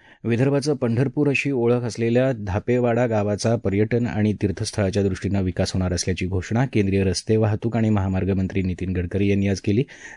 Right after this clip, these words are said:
त्यांच्या हस्ते नागपुरात धापेवाडा इथल्या विठ्ठल मंदिरातल्या एकशे चौसष्ट कोटी रुपये खर्चाच्या विकास कामांचं भूमिपूजन आज करण्यात आलं. हवामान. गेल्या चोवीस तासात कोकण, मध्य महाराष्ट्र आणि विदर्भात काही ठिकाणी किमान तापमानात लक्षणीय वाढ झाली. कोकण आणि मध्य महाराष्ट्रात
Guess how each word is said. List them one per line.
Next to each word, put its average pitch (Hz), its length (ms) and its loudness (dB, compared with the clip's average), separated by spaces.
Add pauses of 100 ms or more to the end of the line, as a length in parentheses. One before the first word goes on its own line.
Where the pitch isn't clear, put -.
त्यांच्या 107 260 2
हस्ते 123 200 0
नागपुरात 113 480 2
धापेवाडा 101 480 2
इथल्या 95 280 0
विठ्ठल 95 340 0
मंदिरातल्या 95 480 2
एकशे 107 220 0
चौसष्ट 104 460 -2
कोटी 95 280 0
रुपये 92 260 -2
खर्चाच्या 110 420 0
विकास 95 340 0
कामांचं 95 440 -2
भूमिपूजन 92 640 0
आज 87 260 -4
करण्यात 87 400 -2
आलं. 80 160 -4 (880)
हवामान. 101 320 0 (580)
गेल्या 131 220 2
चोवीस 151 300 -2
तासात 160 220 0 (100)
कोकण, 135 360 2
मध्य 120 280 0
महाराष्ट्र 123 440 -2
आणि 127 160 2
विदर्भात 107 440 0 (100)
काही 101 220 0
ठिकाणी 117 460 0
किमान 113 300 2
तापमानात 107 420 0
लक्षणीय 104 480 0
वाढ 98 240 -2
झाली. 110 220 0 (400)
कोकण 123 320 2
आणि 123 160 2
मध्य 113 300 0
महाराष्ट्रात 107 560 2